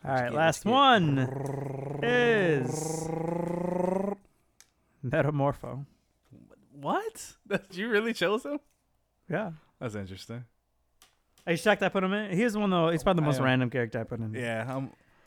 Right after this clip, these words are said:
Speaker 2: a little, yeah, I'm a little shocked.
Speaker 1: Ah,
Speaker 2: Explain
Speaker 1: okay.
Speaker 2: Metamorpho to me.
Speaker 1: He can morph his body into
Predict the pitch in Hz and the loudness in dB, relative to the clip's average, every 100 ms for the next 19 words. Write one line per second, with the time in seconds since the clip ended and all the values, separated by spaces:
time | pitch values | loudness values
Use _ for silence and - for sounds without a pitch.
0 | _ _ _ _ 185 180 135 139 123 117 | _ _ _ _ -6 -2 0 2 0 -2
1 | 160 117 107 107 104 123 120 110 147 - | -4 -6 -6 -6 -8 -8 -10 -10 -10 2
2 | 254 262 226 185 160 151 123 107 98 92 | 2 4 2 2 0 0 -2 -4 -6 -10
3 | 92 _ _ _ _ _ _ _ _ _ | -16 _ _ _ _ _ _ _ _ _
4 | 208 202 226 214 185 170 - 156 165 185 | -14 -8 -6 -4 -4 -6 -6 -4 -2 -2
5 | - 170 156 127 123 139 139 135 127 - | -4 -6 -6 -6 -2 2 2 0 -4 -4
6 | 131 131 - 127 117 117 113 | -4 -6 -6 -8 -8 -8 -10